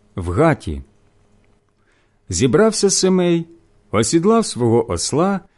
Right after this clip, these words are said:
та й пустився в дорогу в Гат до Ахіша шукати рабів своїх. Вернувся Симей і привіз рабів своїх з Гату.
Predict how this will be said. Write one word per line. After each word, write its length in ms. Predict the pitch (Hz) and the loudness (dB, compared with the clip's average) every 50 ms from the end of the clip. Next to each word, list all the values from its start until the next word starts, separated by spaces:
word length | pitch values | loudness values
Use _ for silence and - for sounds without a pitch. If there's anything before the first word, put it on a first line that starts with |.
| _ _ _ | _ _ _
та 100 | - 113 | 0 0
й 60 | 127 | 0
пустився 600 | 127 - 151 147 - - 233 240 214 - - 214 196 | 0 0 -2 -4 -2 -2 -2 -2 -2 0 0 0 0
в 80 | 160 | 2
дорогу 720 | 143 160 190 180 143 127 120 117 101 104 113 110 104 - - | 2 4 4 4 4 4 2 2 2 2 0 0 -2 -2 -6
в 140 | 113 101 101 | -6 -6 -4
Гат 420 | 95 107 120 104 85 - - - _ _ _ _ - | -2 -2 -2 -2 -2 -4 -8 -16 _ _ _ _ -8
до 260 | 85 85 139 165 - | -2 2 2 2 2
Ахіша 580 | 175 185 - - 139 117 - - 92 76 67 67 - _ _ _ _ _ | 0 -2 -2 -2 -2 -2 -2 -4 -6 -8 -8 -10 -16 _ _ _ _ _
шукати 840 | - - - 107 92 - - 139 170 190 185 - 190 196 196 190 - - - | -10 -4 -2 -2 -2 0 2 2 2 2 2 2 0 0 0 -2 -4 -8 -6
рабів 480 | 143 139 160 175 156 127 123 110 92 - | -4 -2 0 0 0 0 0 0 0 -4
своїх. 580 | - - 92 90 82 80 73 71 - - - _ _ _ _ _ _ _ _ _ _ _ _ _ _ _ _ _ _ _ _ | -6 -6 -6 -4 -4 -6 -8 -10 -12 -18 -20 _ _ _ _ _ _ _ _ _ _ _ _ _ _ _ _ _ _ _ _
Вернувся 640 | - 90 127 180 196 190 175 147 127 113 - - 147 | -2 0 2 4 4 4 4 4 2 2 0 -2 -4
Симей 540 | 147 - 165 165 170 175 175 175 175 175 175 - _ _ _ - | -2 -2 -2 0 0 0 0 0 -2 -4 -6 -12 _ _ _ 0
і 120 | 147 175 | 0 0
привіз 540 | 175 208 208 214 190 156 143 127 107 87 92 | 2 2 2 2 2 2 2 2 2 0 0
рабів 400 | 98 110 107 90 143 185 190 170 | -2 -2 -2 0 -2 -2 -2 -4
своїх 520 | - - 165 170 165 160 160 151 - - - - | -4 -2 0 0 2 0 0 -2 -4 -10 -12 -10
з 140 | 113 87 90 | -8 -8 -4
Гату. 500 | 87 110 113 98 87 - 80 73 69 | -2 -2 0 -2 -2 -4 -8 -10 -10